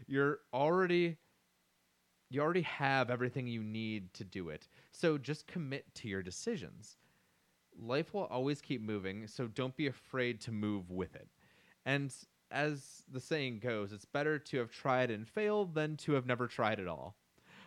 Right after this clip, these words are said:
So for those that are still in that people-pleasing mindset, or people like me where you know it's, it's a, it, it's an issue that will surface and be something that you have to deal with because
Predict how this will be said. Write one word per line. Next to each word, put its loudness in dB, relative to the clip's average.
So 2
for -2
those 2
that 0
are 0
still -2
in -4
that -4
people-pleasing -4
mindset, -2
or -2
people -8
like 0
me -2
where 0
you -4
know 2
it's, -4
it's -8
a, -2
it, -2
it's -6
an -8
issue -2
that -2
will -2
surface -2
and -6
be 2
something -2
that -2
you 4
have 4
to -6
deal 4
with 0
because -2